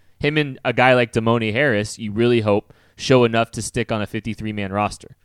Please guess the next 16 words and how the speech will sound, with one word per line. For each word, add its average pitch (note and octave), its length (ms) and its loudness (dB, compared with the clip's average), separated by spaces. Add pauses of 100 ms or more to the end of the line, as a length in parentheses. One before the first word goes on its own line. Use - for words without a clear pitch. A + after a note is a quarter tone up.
(520)
Uh, G2 340 0
but G#2 280 0
you're A#2+ 180 2
gonna C3+ 180 2
need, A#2+ 400 -4
you're D3+ 140 -4
gonna F#3+ 140 2
need F3 180 -2
an C#3+ 140 -4
injection A#2+ 500 -2
of G2 80 -6
talent F#2 380 -6
there F2 100 -6
pretty F#2 220 -8
quick - 260 -14
here. - 220 -20